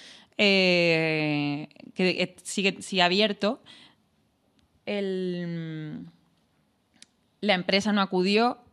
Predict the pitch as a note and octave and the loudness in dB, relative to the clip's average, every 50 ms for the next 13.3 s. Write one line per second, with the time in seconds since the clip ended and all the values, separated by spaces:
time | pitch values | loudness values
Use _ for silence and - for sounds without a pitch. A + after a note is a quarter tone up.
0 | _ _ _ _ _ _ - F#3 F#3+ F#3 F3+ F3 F3 E3+ E3+ E3 E3 E3+ - F3+ | _ _ _ _ _ _ -6 -4 -2 -2 0 0 0 0 0 0 -2 -2 -2 -4
1 | F3+ E3+ F3 F3 F3+ F#3 F#3 F3+ - - G3+ G3+ F#3 F#3+ F#3 F#3 F#3 F3+ F#3 F3+ | -2 -2 0 -2 0 0 -2 -2 -2 -4 -4 -4 0 0 0 2 2 0 0 -2
2 | E3+ - - G#3 G3+ G3+ G#3 G#3+ G#3+ - F3+ F3+ - G3+ F#3+ F#3+ F#3+ F#3+ F#3 - | -2 -2 0 0 2 2 0 0 -2 -4 -6 -6 -4 -4 -2 -2 -2 -2 -2 -2
3 | F3+ F3 E3+ E3+ E3+ F3 F3+ F3+ F3+ - F#3 F3+ - F#3 F#3 F#3 F3+ F#3 F3 - | -2 0 0 2 2 2 0 0 0 -2 -4 0 0 2 2 2 0 -2 -2 -2
4 | F#3 F3+ E3 G3+ G3 G3+ G#3 G#3 G3+ G3+ F3 - F3 D3+ - E3 E3 E3 E3+ E3+ | -4 -2 2 2 4 4 4 2 0 -2 -6 -6 -8 -4 -2 -2 -2 -2 -2 -2
5 | F3+ F3 F3 F3 E3+ F3+ F3+ F3+ F#3 F#3 F3 - - F3 E3+ F3 F3+ E3+ F3 F3 | -2 -2 0 2 2 2 2 2 0 -2 -4 -4 -4 -2 0 0 0 0 -2 0
6 | F3 F3 E3+ - - G3+ F#3 F#3 F3 D#3+ - D#3+ D#3+ D#3+ D#3+ E3 E3 D#3 C#3 A#2+ | 0 -2 -2 -2 -2 0 2 2 2 2 2 0 0 0 0 0 0 0 -2 -4
7 | - - _ - - E3+ D#3 D#3+ - F3 E3 D#3+ D3+ D#3 D3 C#3 C#3 D#3 D3 C3+ | -6 -8 _ -6 -4 -4 -4 -4 -2 -2 -2 0 0 0 -2 0 0 0 -2 -2
8 | C3 _ _ _ _ _ _ _ _ _ - D#3+ D3+ - E3 E3 E3 D#3+ C#3+ C3 | -6 _ _ _ _ _ _ _ _ _ -14 -14 -6 -4 -2 0 2 0 0 0
9 | C#3+ C#3 C3+ - D3 D3 C#3+ D3 D3+ D#3+ D#3+ D#3+ D#3 D#3 E3 D#3 D#3+ E3+ F3 - | -2 -4 -4 -2 0 0 0 0 0 2 0 0 0 0 -2 0 0 -2 -2 -4
10 | - - - - _ E3 D#3+ D#3+ E3+ - E3+ E3 D#3+ D#3 - E3 E3 D#3+ D3+ D3+ | -10 -16 -18 -8 _ -6 2 2 2 2 4 2 2 4 4 4 4 4 2 0
11 | - D#3 C#3+ C#3+ C#3+ D#3 D3 - - C#3+ C3+ C3 C3+ - - D3+ - - D3+ D3 | 0 0 0 2 2 2 0 0 -4 -6 -4 -4 -6 -8 -10 -10 -8 -4 -2 -2
12 | D3 C#3+ - D#3 D3+ D3+ D3+ D3+ D#3 D3+ D#3 D#3 D#3 D#3 D#3 - E3 D#3 - D3+ | -2 -2 -2 -2 -2 0 0 0 0 0 2 2 0 0 0 0 -2 -2 -2 -2
13 | C3 - - - - - | -2 -2 -6 -8 -14 -14